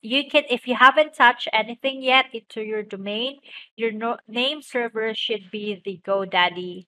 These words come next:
server, okay? Now, after I, so, unavailable, I probably need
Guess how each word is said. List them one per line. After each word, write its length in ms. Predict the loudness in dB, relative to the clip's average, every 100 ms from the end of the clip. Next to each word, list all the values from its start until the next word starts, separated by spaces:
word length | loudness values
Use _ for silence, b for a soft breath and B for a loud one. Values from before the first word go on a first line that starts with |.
| _
server, 600 | _ -8 -6 -6 -8 -12 -14 _ -10
okay? 360 | 0 0 0 B B B 4
Now, 360 | 10 10 10 6
after 640 | 2 2 0 -2 2 2 -2 6
I, 760 | 10 12 12 10 6 0 -6 _ _ _ _ -6
so, 440 | -2 -2 -2 -8 _ -14
unavailable, 1200 | -12 -6 -2 -2 -2 -2 -2 0 0 0 -2 -8 _ _ _ _ _ _ _ _ _ -14
I 60 |
probably 800 | -12 -4 -2 -2 -6 -8 -10 -12 -16
need 540 | -14 -12 -10 -12 -14